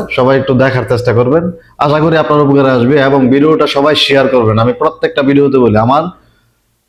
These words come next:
চ্যানেলটা ফলো করা বা সাবস্ক্রাইব করা বা আপনাদের কাজ না, আপনাদের কাজ শেয়ার করা। যদি ফলো বা সাবস্ক্রাইব করতে হয়, সেটা আপনার মন থেকে এমনি করবেন। আমি আপনাদের কাছে রিকোয়েস্ট করি যে শেয়ার করবেন, যাতে বি-, একটা মানুষ অন্তত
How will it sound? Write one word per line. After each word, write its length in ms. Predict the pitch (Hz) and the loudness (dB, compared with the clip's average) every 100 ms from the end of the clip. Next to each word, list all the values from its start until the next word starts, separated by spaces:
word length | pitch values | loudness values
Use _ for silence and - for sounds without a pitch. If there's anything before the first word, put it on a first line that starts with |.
| - | -4
চ্যানেলটা 420 | 143 156 160 175 | -2 0 0 0
ফলো 360 | - 139 139 151 | 0 0 0 2
করা 260 | 160 170 196 190 - - | 2 2 0 -2 -6 -4
বা 140 | 110 117 | -2 0
সাবস্ক্রাইব 460 | 143 143 - 131 123 | -2 -2 -2 -2 0
করা 120 | 131 | 0
বা 360 | 117 120 - - - | 0 0 -2 -6 -6
আপনাদের 340 | 127 135 123 | -2 0 0
কাজ 180 | 113 98 | 0 0
না, 120 | 90 82 - _ _ - | -2 -6 -12 _ _ -6
আপনাদের 380 | 123 147 147 | -4 -2 -2
কাজ 160 | 170 175 | -2 -2
শেয়ার 380 | - 139 135 123 | -2 0 0 2
করা। 300 | 120 95 82 - _ _ _ _ _ _ - | 0 0 -4 -12 _ _ _ _ _ _ -2
যদি 220 | 131 156 | 0 2
ফলো 460 | 160 143 143 160 170 | 0 0 2 2 2
বা 300 | 151 151 151 | 2 2 2
সাবস্ক্রাইব 360 | 156 147 160 139 | 0 -2 -2 -2
করতে 260 | 160 165 160 | -2 0 0
হয়, 140 | 180 | 0
সেটা 260 | 180 151 143 | 0 0 0
আপনার 220 | 143 151 | 0 0
মন 200 | 143 147 | 0 0
থেকে 220 | 143 147 | -2 -2
এমনি 240 | 156 151 139 | 0 0 0
করবেন। 380 | 123 95 87 82 - _ _ _ | 0 0 -2 -6 -16 _ _ _
আমি 480 | 110 127 160 220 - | -4 0 0 0 -2
আপনাদের 320 | 123 139 139 | -2 0 0
কাছে 140 | 147 147 | 0 0
রিকোয়েস্ট 340 | 151 156 - | 2 0 0
করি 140 | 170 175 | 0 2
যে 200 | 175 139 | 2 0
শেয়ার 360 | - 135 143 | 0 0 2
করবেন, 360 | 127 123 107 104 | 0 0 0 0
যাতে 220 | 117 156 | 0 0
বি-, 460 | 123 139 131 117 127 | 2 2 2 0 -2
একটা 420 | 131 - - 156 | -4 -6 -4 0
মানুষ 280 | 160 156 156 | 0 0 0
অন্তত 180 | 151 | -2